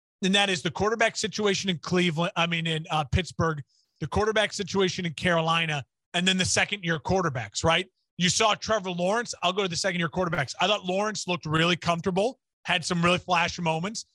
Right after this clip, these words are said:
Trey Lance obviously looked really comfortable, had a couple big plays, the big bomb touchdown. That's exciting. We just talked about Zach Wilson. He had a disastrous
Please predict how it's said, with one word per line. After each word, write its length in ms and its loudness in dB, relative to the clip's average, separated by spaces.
Trey 280 2
Lance 360 0
obviously 540 2
looked 220 -4
really 300 0
comfortable, 640 -2
had 140 2
a 20 2
couple 260 0
big 280 0
plays, 240 2
the 80 -4
big 240 0
bomb 300 -2
touchdown. 640 -2
That's 320 2
exciting. 600 -2
We 140 4
just 260 0
talked 240 0
about 200 -2
Zach 240 -2
Wilson. 300 0
He 120 -2
had 100 0
a 60 -4
disastrous 1080 -2